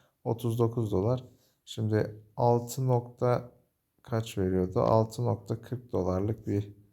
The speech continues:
fiyat veriyor. Bunu verdiğinde tabii ki bu gerileyecek. Yine üç dolar seviyelerine gelecek ama siz sonuç olarak bir altı dolarlık para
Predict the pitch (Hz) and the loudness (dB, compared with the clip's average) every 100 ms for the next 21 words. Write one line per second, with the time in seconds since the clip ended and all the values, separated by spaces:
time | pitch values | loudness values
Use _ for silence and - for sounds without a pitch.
0 | _ _ _ _ 117 113 107 - 95 98 | _ _ _ _ 0 0 0 0 0 4
1 | 113 127 120 113 113 110 104 104 104 104 | 2 0 0 0 4 6 4 2 2 2
2 | 104 107 104 104 104 104 104 95 104 101 | 2 2 2 0 -2 -2 -2 2 2 4
3 | 104 104 107 120 120 104 98 90 101 - | 4 2 2 -2 -2 -4 0 0 -2 -4
4 | 107 101 101 98 - - - 107 101 104 | -2 0 2 0 -2 -10 -8 -4 -2 0
5 | 101 104 104 101 107 107 147 143 135 160 | 0 0 0 2 0 0 0 2 0 -2
6 | - - _ _ - 135 131 131 - _ | -4 -16 _ _ -6 -2 -2 -4 -14 _
7 | - _ 107 - 123 113 110 104 113 120 | -20 _ -8 -2 0 0 2 2 2 0
8 | - - 113 110 - - 113 113 123 110 | -6 -12 -4 -2 -2 2 2 2 2 2
9 | 98 92 95 95 - 104 101 104 | 2 2 0 -4 -2 2 4 2